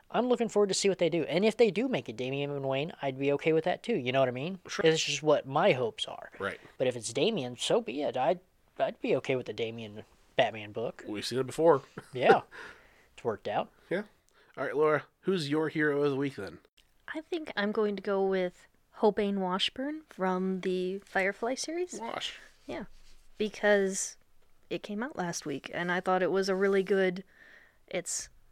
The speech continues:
Speaker 3: not so much a trade, but just a standalone graphic novel.
Speaker 2: It is an original graphic novel.
Speaker 3: Yeah,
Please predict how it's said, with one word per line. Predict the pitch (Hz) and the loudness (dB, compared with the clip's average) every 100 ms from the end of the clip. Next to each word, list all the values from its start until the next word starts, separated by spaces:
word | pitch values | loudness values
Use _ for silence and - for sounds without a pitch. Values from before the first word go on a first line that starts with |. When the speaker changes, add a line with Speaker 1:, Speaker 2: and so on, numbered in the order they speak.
| - | -12
Speaker 3:
not | 262 262 | -8 -4
so | 247 | 0
much | 214 | 0
a | 190 | -2
trade, | - 196 165 190 | 0 2 2 0
but | 175 | -6
just | 185 - | -8 -6
a | 180 - | -8 -6
standalone | - - 196 190 190 180 | -6 -2 0 2 2 2
graphic | 190 180 - 190 | 2 2 0 -2
novel. | 196 190 190 214 - | 0 2 0 -4 -4
Speaker 2:
It | 135 | -4
is | 123 117 | -4 -4
an | 107 | -8
original | 98 120 135 139 123 | -4 -2 0 0 0
graphic | 110 98 101 | -2 -4 -8
novel. | - 71 - - - | -10 -12 -16 -18 -10
Speaker 3:
Yeah, | 196 - | -6 -4